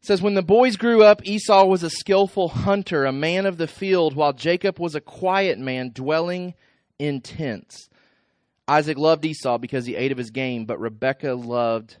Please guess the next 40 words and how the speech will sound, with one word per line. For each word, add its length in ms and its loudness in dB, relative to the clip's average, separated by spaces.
Jacob. 460 -6
Once 320 0
when 120 -4
Jacob 320 0
was 100 -6
cooking 340 -4
stew, 460 -4
Esau 380 -2
came 420 -6
in 140 -4
from 240 -6
the 80 -4
field 420 0
and 100 -6
he 100 -6
was 140 -4
exhausted. 720 -2
And 80 -2
Esau 320 4
said 300 0
to 80 -4
Jacob, 420 0
'Let 160 6
me 140 -2
eat 320 -6
some 160 -2
of 80 0
that 180 2
red 240 2
stew, 480 -4
for 220 -2
I 280 0
am 380 -4
exhausted.' 840 -6
Therefore 500 0
his 180 -6
name 360 -4
was 100 -8
called 400 -6
Edom. 440 -6